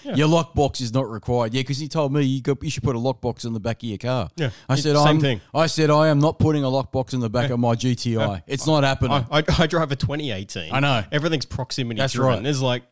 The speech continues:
Speaker 1: "Ah, that's probably not a great
Speaker 2: No,
Speaker 1: idea."
Speaker 2: I told him. But yeah, so you're right. He's become
Speaker 1: I'm
Speaker 2: see,
Speaker 1: surprised we didn't get
Speaker 2: it's
Speaker 1: lockboxes
Speaker 2: funny,
Speaker 1: for Christmas.
Speaker 2: it's funny that you say that 'cause, like, uh, you know,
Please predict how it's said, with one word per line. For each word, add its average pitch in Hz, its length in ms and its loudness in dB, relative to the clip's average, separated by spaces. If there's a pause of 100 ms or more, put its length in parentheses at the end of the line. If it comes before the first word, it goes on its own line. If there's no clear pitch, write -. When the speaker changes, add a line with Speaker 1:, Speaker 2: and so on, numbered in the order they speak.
(220)
Speaker 1:
"Ah, - 20 -20 (200)
that's 135 200 -8
probably 143 380 -6
not 131 160 -2
a - 40 -4
great 131 180 2
Speaker 2:
No, 180 120 6 (120)
Speaker 1:
idea." 117 360 -2
Speaker 2:
I 180 120 2
told 269 360 -4
him. 151 320 4 (480)
But 202 240 -4
yeah, 208 160 2
so 196 160 -2
you're 190 160 0
right. 202 240 2
He's 208 200 -2
become 208 500 -2
Speaker 1:
I'm 185 60 2
Speaker 2:
see, 220 40 0
Speaker 1:
surprised 180 340 0
we 170 60 -4
didn't 135 180 0
get 127 40 4
Speaker 2:
it's 113 100 2
Speaker 1:
lockboxes 135 100 4 (120)
Speaker 2:
funny, 254 240 4
Speaker 1:
for - 160 -6
Christmas. 135 480 -8
Speaker 2:
it's - 160 -6
funny 220 400 -4 (300)
that 165 160 -2
you 143 60 -4
say 151 300 0
that 131 240 0
'cause, 147 260 -2
like, 131 320 0
uh, 117 420 -4 (960)
you 143 100 -2
know, 123 220 0